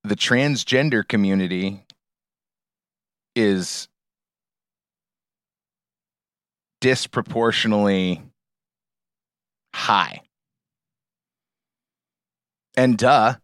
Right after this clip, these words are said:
they've been treated like freaks their entire life.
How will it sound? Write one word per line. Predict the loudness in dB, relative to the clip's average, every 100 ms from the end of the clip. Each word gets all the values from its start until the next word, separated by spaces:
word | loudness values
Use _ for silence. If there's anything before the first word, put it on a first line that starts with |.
| _ _ _ _ _ -4
they've | 0 0 2
been | 0
treated | 0 0 0
like | 0 0 -4 _ -6
freaks | 0 0 0 -2
their | 0 2
entire | 0 0 -2 -4
life. | -6 -8 -16